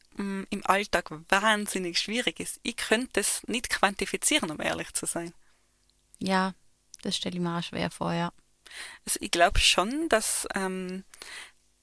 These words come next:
Speaker 1: dass ein Teil dieser handlungsleitenden Angst, dass sie ein Teil meiner Persönlichkeit das schon auch braucht irgendwo, dass ich mir ja auch einmal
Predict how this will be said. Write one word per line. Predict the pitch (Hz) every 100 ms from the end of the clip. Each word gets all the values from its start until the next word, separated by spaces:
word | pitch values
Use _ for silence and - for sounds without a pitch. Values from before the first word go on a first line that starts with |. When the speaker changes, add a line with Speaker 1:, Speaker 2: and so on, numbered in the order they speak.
| _ -
Speaker 1:
dass | 196 - -
ein | 196 196 - -
Teil | 180 180 254 285
dieser | 226 226 202 196 - -
handlungsleitenden | 226 247 233 226 - 180 220 196 - -
Angst, | - 208 240 -
dass | 196
sie | - 175 180 185
ein | 190 185
Teil | - 175 233
meiner | 220 185
Persönlichkeit | 180 - 196 220 - 175 -
das | 175
schon | - - -
auch | - - - - _ _
braucht | - - 277 320 - -
irgendwo, | 190 180 180 - 180 175 - - - - -
dass | 196 -
ich |
mir | 196 185 180 180 - - - - _ _ _ _ _ _ _ _ _ 202
ja | 196 -
auch | 202 233
einmal | 214 185 185